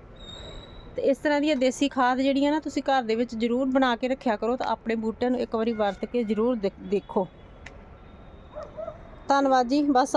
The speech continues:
ਅੱਜ ਇਹੀ ਵੀਡੀਓ ਦਿਖਾਉਣੀ ਸੀਗੀ ਆਪਾਂ। ਤੇ ਕੱਲ੍ਹ ਕੁਛ ਆਪਾਂ ਹਲਦੀ 'ਤੇ ਕੰਮ ਕਰਨਾ, ਉਹਦੀ ਵੀਡੀਓ ਆਪਾਂ ਤੁਹਾਨੂੰ ਕੱਲ੍ਹ ਦਿਖਾਵਾਂਗੇ।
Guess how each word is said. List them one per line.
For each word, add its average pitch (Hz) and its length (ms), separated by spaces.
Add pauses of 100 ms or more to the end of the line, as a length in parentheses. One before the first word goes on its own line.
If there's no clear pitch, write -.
ਅੱਜ 240 100
ਇਹੀ 262 240
ਵੀਡੀਓ 262 260
ਦਿਖਾਉਣੀ 233 400
ਸੀਗੀ 262 260
ਆਪਾਂ। 269 340 (340)
ਤੇ 240 60
ਕੱਲ੍ਹ 247 320
ਕੁਛ 262 260
ਆਪਾਂ 233 300
ਹਲਦੀ 233 320
'ਤੇ 262 120
ਕੰਮ 240 240
ਕਰਨਾ, 233 340
ਉਹਦੀ 233 240
ਵੀਡੀਓ 247 260
ਆਪਾਂ 240 180
ਤੁਹਾਨੂੰ 254 260
ਕੱਲ੍ਹ 214 200
ਦਿਖਾਵਾਂਗੇ। 247 520